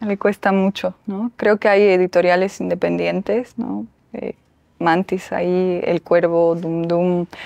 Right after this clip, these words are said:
tres mil seiscientos, también están las editoriales, eh,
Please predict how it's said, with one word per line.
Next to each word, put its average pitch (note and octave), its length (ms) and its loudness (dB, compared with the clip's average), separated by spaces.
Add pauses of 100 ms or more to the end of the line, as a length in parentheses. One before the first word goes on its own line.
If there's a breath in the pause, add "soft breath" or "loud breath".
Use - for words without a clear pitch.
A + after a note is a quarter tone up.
(120 loud breath)
tres F#3+ 220 2
mil G3+ 240 4
seiscientos, F#3 1040 2
también F3 300 0
están F3 220 -4
las F3+ 220 -8
editoriales, F3 960 0
eh, - 380 -4